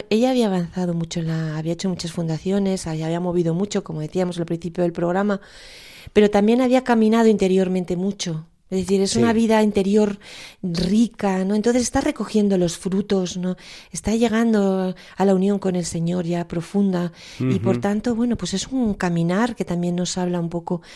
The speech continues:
Speaker 1: de lo que supone la vida de la fe y el que tener una vida de fe rica, eh, basándonos en la confianza en el Señor, ¿no?
Speaker 2: Esta andariega no solamente de caminos externos, sino de caminos internos que, que son más difíciles.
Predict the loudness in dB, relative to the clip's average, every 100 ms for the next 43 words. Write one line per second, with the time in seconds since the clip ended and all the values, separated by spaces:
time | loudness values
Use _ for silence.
0 | -20 -12 0 0 2 -2 -4 -2 0 0
1 | 0 0 0 2 2 0 -2 -4 -6 -8
2 | -12 -20 -20 -20 _ -4 -2 -2 -4 -10
3 | -8 -4 -2 -2 -2 -2 -2 -2 -2 -2
4 | -2 0 -2 -2 -4 -4 -6 -16 -20 -18
5 | -4 -2 0 -2 -6 -4 -2 0 2 2
6 | 0 -2 -4 -4 -4 -2 -4 -4 -6 -6
7 | -6 -6 -6 -8 -14 -20 -16 -16 -16 -10
8 | -8 -6 -2 0 0 0 -2 -2 0 0
9 | 0 0 -4 -16 -8 -6 -2 0 0 -4
10 | -4 -2 0 -2 -4 -8 -14 -14 -10 -10
11 | -8 -4 -4 -2 -2 -2 -6 -6 -6 -4
12 | -4 -4 -4 -6 -2 -2 0 -2 -4 -6
13 | -6 -6 -4 -2 0 0 0 -4 -4 -8
14 | -10